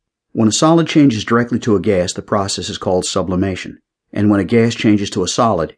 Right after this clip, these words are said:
it is called deposition. The scientific method is essential to understanding chemistry.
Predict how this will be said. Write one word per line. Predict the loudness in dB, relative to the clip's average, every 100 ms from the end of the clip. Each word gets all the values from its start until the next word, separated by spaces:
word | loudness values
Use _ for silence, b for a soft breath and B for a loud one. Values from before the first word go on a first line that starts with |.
| -4
it | -4
is | -2
called | -2 -2 -2 -6
deposition. | -4 -4 -4 -6 -8 -12 -16 _ _ _ _ _ _
The | -8
scientific | 0 2 2 0 2
method | 4 2 0 -4
is | -6
essential | -2 0 0 0
to | -2
understanding | 0 0 -2 -2 -2 -2
chemistry. | -4 -6 -8 -16